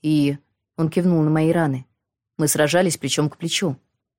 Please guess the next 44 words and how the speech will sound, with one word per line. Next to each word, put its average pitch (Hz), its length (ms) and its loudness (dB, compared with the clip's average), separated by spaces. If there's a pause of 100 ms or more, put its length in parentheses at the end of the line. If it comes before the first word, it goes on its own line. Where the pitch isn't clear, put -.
Ничего 156 280 2
хорошего 170 420 0
не 151 180 0
выйдет, 170 320 0
если 143 200 -4
врать 147 220 2
своему 143 260 -4
товарищу 143 520 -2
по 151 180 2
оружию". 135 480 -4 (1120)
"Мы 185 180 4
вместе. 156 500 0 (720)
Все, - 220 0
что - 180 0
он 165 100 2
сделал 165 360 2
с - 80 -4
того 160 200 -2
момента, 165 420 0
как 156 160 -2
поклялся 165 480 -2
помогать 156 480 -2
мне, 139 240 -4 (220)
подтверждает, 165 500 0
что - 200 0
это 156 160 0
правда. 156 420 -4 (640)
Он 180 120 0
заслуживал 196 480 2
знать, 165 240 0
за 151 80 -2
что 160 180 -4
борется. 165 520 -4 (420)
Заслуживал 175 560 0
знать 170 280 -2
правду, 190 340 0
какой 160 260 -2
бы 160 80 -2
странной 170 480 0
и 151 60 0
неожиданной 151 760 -2
она 147 140 -2
ни 156 140 -2
оказалась". 160 640 -6